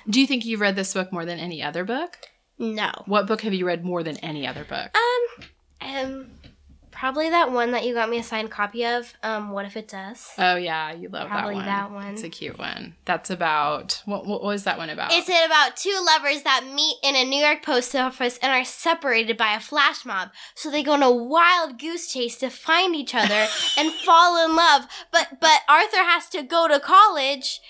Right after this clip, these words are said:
Speaker 2: and they are separated at the end.
Speaker 1: You just gave away the ending.
Speaker 2: Oh, I'm so sorry. They, they get back together, so it's okay.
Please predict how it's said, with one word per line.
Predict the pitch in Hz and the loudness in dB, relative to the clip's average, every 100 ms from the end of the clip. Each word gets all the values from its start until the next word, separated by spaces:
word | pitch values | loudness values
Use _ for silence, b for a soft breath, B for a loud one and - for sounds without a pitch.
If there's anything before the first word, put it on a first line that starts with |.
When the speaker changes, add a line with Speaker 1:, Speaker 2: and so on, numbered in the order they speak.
| B B - | B B 0
Speaker 2:
and | 269 269 254 - _ | 0 0 -2 -6 _
they | 240 233 254 247 254 226 _ _ _ - | -8 0 0 0 -4 -14 _ _ _ -10
are | 247 240 | -10 -8
separated | - 240 254 214 196 202 | -8 -8 -8 -8 -10 -14
at | 202 | -16
the | 202 196 | -14 -14
end. | 202 208 - _ _ _ _ _ _ _ _ _ - | -16 -18 -20 _ _ _ _ _ _ _ _ _ -2
Speaker 1:
You | 415 | 0
just | 427 | 6
gave | 508 | 6
away | 508 554 571 466 494 571 523 | 8 8 8 6 6 6 4
the | 370 | 4
ending. | 262 | 6
Speaker 2:
Oh, | 403 587 | 6 4
I'm | 466 | 2
so | 403 | -4
sorry. | 415 349 | -4 -4
They, | 294 - - 453 - | 2 0 4 0 2
they | 392 392 | -2 0
get | 415 370 | 0 0
back | 349 349 | -2 -4
together, | 330 254 233 220 | -6 -8 -6 -8
so | 226 | -10
it's | 220 | -10
okay. | - | -12